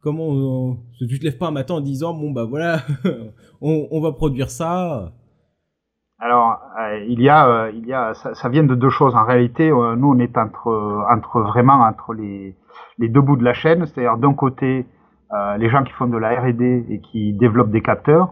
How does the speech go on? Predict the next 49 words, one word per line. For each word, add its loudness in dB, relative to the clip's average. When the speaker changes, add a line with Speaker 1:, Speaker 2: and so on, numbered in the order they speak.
Speaker 2:
Alors, -2
pa-, -4
si -10
je 2
reste, 2
par -2
exemple, -6
sur -14
cet -10
exemple-là, 0
malheureusement, 0
il 2
y -14
en -10
a -16
très -8
peu. 0
Il -6
y 0
en 0
a 2
même 2
un 4
seul, 2
puisque -14
les -2
deux 4
grands, 4
euh, -8
fabricants -2
de -4
capteurs -4
ou 0
les -4
deux 0
grandes 2
marques 0
de -10
capteurs -10
de -8
souris, -6
euh, -4
dans -2
le 0
monde, 4
c'était -4
Avago 4
et 2
Pixart. 0